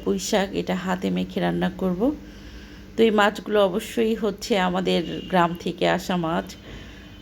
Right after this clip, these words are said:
তো পুঁই শাকগুলোকে আমি ভালো করে ধুয়ে এরপর সামান্য রসুনের পেস্ট আর হচ্ছে জিরা পেস্ট দিয়ে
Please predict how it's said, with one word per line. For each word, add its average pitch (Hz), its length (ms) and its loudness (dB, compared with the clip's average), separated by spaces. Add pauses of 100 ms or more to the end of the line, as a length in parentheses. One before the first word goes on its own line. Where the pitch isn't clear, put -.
(220)
তো 214 80 -2
পুঁই 233 180 4
শাকগুলোকে 240 520 4
আমি 220 220 4
ভালো 202 320 2
করে 190 260 2
ধুয়ে 180 380 2 (140)
এরপর 165 400 2
সামান্য 175 460 0 (720)
রসুনের 240 520 6
পেস্ট 247 540 2
আর 175 280 6 (120)
হচ্ছে 170 500 -4
জিরা 190 340 0
পেস্ট 185 480 -4
দিয়ে 196 260 4